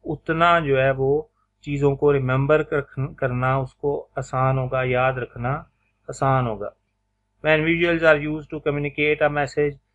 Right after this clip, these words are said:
people feel more involved and connected।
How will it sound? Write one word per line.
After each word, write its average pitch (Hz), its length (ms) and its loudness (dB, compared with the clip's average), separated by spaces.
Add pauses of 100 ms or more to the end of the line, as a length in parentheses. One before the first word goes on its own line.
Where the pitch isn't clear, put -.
(200)
people 143 220 -2
feel 143 580 -4
more 147 360 0
involved 135 440 2 (260)
and 127 320 -2 (500)
connected। 113 480 -4